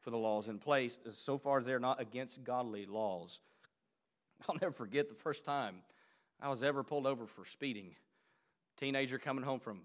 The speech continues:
Bible college, get that, right? Doing eighty in a fifty-five. I saw them blue lights, and I instantly was struck in my conscience. I knew, I thought, "Oh my goodness, here I am a preacher, I'm gonna go to jail tonight."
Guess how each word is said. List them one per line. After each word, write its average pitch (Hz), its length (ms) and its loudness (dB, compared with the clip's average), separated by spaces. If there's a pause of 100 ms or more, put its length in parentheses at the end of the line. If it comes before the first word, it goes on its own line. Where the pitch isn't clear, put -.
(120)
Bible 110 360 -10
college, 87 420 -10
get 117 200 -14
that, 113 380 -8
right? 120 260 -8 (1300)
Doing 127 260 -2
eighty 135 340 4
in 139 80 2
a 131 40 2
fifty-five. 143 720 4 (1700)
I 139 60 -14
saw 160 280 6
them 160 180 4
blue 170 220 6
lights, 175 380 6
and 113 100 -4
I 131 160 2 (320)
instantly 123 520 -2
was 95 140 -12
struck - 380 -6
in 107 80 -8
my 104 160 -4
conscience. 101 460 -12
I 120 220 0
knew, 110 380 -4
I 110 80 -2
thought, 107 260 -8
"Oh 87 120 -12
my 87 160 -16
goodness, 95 400 -14 (600)
here 117 140 0
I 117 140 2
am 107 100 -4
a 104 40 -10
preacher, 123 440 -6
I'm 123 80 -4
gonna 110 140 -4
go 110 120 -6
to 101 80 -10
jail 107 380 -4
tonight." 90 400 -14